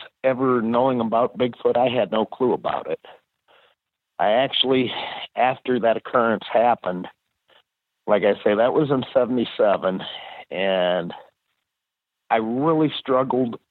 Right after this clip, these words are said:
wrapping my mind around what the hell it was I saw. I knew it was not a bear, but I didn't know what it was. And I just happened to, I was in the library looking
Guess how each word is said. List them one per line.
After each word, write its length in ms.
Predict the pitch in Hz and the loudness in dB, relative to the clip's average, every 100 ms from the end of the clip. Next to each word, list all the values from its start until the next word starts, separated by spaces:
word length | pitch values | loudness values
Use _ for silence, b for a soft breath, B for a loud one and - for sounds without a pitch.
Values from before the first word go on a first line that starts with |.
| _ | _
wrapping 400 | - 107 113 113 | -2 0 0 0
my 160 | 110 107 | 0 0
mind 380 | 104 104 110 107 | 2 2 2 2
around 560 | 101 98 107 101 76 | 2 2 2 0 -6
what 200 | 82 104 - | -2 -2 -2
the 100 | - | -4
hell 340 | 95 107 92 95 | -2 0 0 0
it 80 | - | -4
was 280 | 95 87 92 | -2 0 0
I 140 | 95 65 - | -2 -2 -2
saw. 360 | 82 73 82 80 _ b b b b _ _ - | 2 4 2 0 _ b b b b _ _ -2
I 140 | 120 | 0
knew 280 | 139 151 156 | 2 2 2
it 80 | - | 2
was 220 | 127 117 | 2 0
not 240 | 127 120 117 | 0 0 0
a 40 | |
bear, 600 | 104 95 90 73 69 87 - B B - | 0 2 2 2 -2 -4 -8 B B -6
but 100 | 139 | -2
I 100 | 135 | 0
didn't 220 | 143 139 | 0 2
know 120 | 120 | 2
what 220 | 95 92 | 2 2
it 100 | 80 | 0
was. 440 | - 82 - 71 117 - - _ _ b b b _ _ _ _ _ _ - | -4 -4 -2 -4 -6 -10 -20 _ _ b b b _ _ _ _ _ _ -10
And 420 | 131 135 135 131 | -2 2 2 2
I 80 | 120 | 0
just 300 | 117 156 - - - | 0 -2 -2 -6 -6
happened 560 | 143 147 143 - 135 131 - - | 0 0 0 -2 -2 -4 -6 0
to, 480 | 113 107 104 98 - _ _ _ _ | 2 4 2 2 -2 _ _ _ _
I 80 | 92 | -4
was 220 | 85 95 - | -2 -4 0
in 180 | 147 170 | 0 2
the 60 | |
library 920 | 151 135 123 120 110 98 98 110 - _ _ b b b b _ _ _ _ - | 2 2 2 0 0 2 2 0 -4 _ _ b b b b _ _ _ _ -8
looking 440 | 113 123 131 127 | -2 0 0 -2